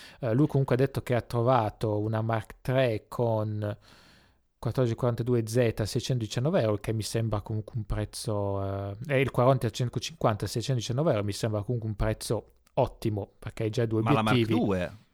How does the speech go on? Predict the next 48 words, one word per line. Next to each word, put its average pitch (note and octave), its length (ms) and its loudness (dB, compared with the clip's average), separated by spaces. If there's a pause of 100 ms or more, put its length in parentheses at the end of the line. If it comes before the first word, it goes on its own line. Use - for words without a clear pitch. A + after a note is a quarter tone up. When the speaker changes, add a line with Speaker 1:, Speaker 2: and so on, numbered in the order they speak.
(140)
Speaker 2:
Ma G#2 120 2
la A2 80 6
Mark A#2 200 2
due C4+ 200 -2
o C4+ 60 2
la B2+ 60 4
Mark G2 220 0
tre? E2+ 180 -8
La F2 80 -4
Mark G2 180 -6
due G3 200 -2
mi E2+ 100 -4
pare E2 420 -8
che E2+ 140 -10
l'ha E2+ 120 -8
trovata F2+ 320 -8
a E2+ 40 -12
questo - 240 -12
prezzo. - 400 -10 (120)
Speaker 1:
E - 100 -4
la C3+ 80 2
Mark C#3+ 180 2
due G#3 140 2
o - 20 4
la F3 80 4
Mark A2+ 220 -2
tre? F#2 280 -6 (280)
Scusa, G#2 240 -4
aspetta, - 340 -4
sto - 160 -2
rileggendo. C#3 600 4 (500)
È - 80 -8
un C3+ 120 0
buon E3+ 160 4
progetto D#3+ 460 4
alla C3 100 6
Speaker 2:
Dice D#3+ 240 6
Speaker 1:
luce - 200 -4 (400)
della B2 220 2
Mark A#2+ 280 0
tre. A2 200 0
Io C#3 80 6
ho D3 40 4
trovato C3+ 280 0
un'offerta C3 260 2
sul C#3 160 0
web D3+ 160 6
discreta B2 880 -2